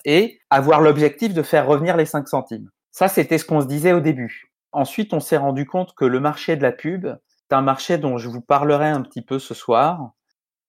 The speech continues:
C'est un marché qui est très opaque, qui est corrompu. Euh, les marges arrières sont une réalité, euh, et une pratique qui est encore commune dans ce marché.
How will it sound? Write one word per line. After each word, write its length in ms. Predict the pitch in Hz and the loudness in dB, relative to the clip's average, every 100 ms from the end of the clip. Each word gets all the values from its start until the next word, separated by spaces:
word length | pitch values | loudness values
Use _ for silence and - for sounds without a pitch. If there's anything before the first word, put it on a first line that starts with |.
| _ | _
C'est 200 | - 135 | -4 0
un 140 | 123 123 | 2 2
marché 540 | 131 131 - 160 165 | 0 -2 -2 -2 -2
qui 220 | _ 123 | _ 0
est 960 | 117 110 104 104 101 98 95 95 92 - | 0 0 -2 -4 -6 -8 -8 -10 -12 -8
très 240 | - 156 | -2 0
opaque, 600 | 127 - 107 139 _ _ _ _ _ _ | 0 0 0 -2 _ _ _ _ _ _
qui 140 | - | -6
est 60 | 120 | 0
corrompu. 680 | 147 135 135 - 127 156 _ _ _ _ _ _ _ _ _ _ _ 117 | 2 2 0 -4 -6 -6 _ _ _ _ _ _ _ _ _ _ _ -4
Euh, 380 | 110 104 101 | -2 -2 -2
les 140 | 101 110 | -2 2
marges 300 | 139 143 139 | 2 2 2
arrières 480 | 131 131 143 139 - | 2 4 2 2 -2
sont 180 | 123 113 | -12 -10
une 200 | 127 123 | -10 0
réalité, 840 | 127 120 120 113 135 123 120 _ _ _ _ _ - | 4 4 2 -4 0 2 0 _ _ _ _ _ -6
euh, 340 | 110 101 98 95 | 0 2 0 -2
et 120 | 113 | -4
une 180 | 113 117 | -6 -4
pratique 420 | - 123 135 131 | -2 -2 -4 -4
qui 100 | 123 | -2
est 40 | |
encore 360 | 113 127 156 151 | -2 0 -2 0
commune 400 | 139 131 135 131 | -2 -2 -4 -4
dans 140 | 117 | -6
ce 120 | 107 123 | -8 -10
marché. 500 | 104 - 127 202 | -10 -4 -4 -4